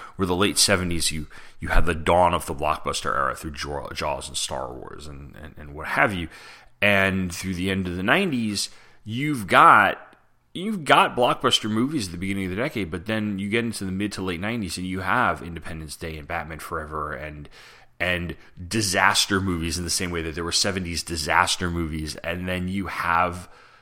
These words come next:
ninety-eight, and you have nine, ninety-eight, I think, was Armageddon was the big movie, but then you have ninety-nine, and ninety-nine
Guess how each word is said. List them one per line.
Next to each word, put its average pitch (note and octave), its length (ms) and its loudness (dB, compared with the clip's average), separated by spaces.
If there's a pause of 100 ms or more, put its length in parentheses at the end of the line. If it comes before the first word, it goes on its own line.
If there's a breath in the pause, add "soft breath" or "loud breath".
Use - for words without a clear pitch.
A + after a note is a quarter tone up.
(420 soft breath)
ninety-eight, G#2 500 0
and A2+ 80 -4
you A2 80 0
have G2 180 -4
nine, F#2+ 400 -4
ninety-eight, G2+ 360 -4
I G2+ 100 -6
think, F2+ 180 -8
was E2+ 120 -8
Armageddon E2+ 560 -6
was D#2 140 -8
the D#2 80 -12
big D#2 200 -8
movie, E2 320 -4
but D#2 180 -10
then F#2+ 180 -4
you G#2 100 -4
have F#2 260 -4
ninety-nine, F2 720 -4
and F2+ 220 -6
ninety-nine A#2 920 -2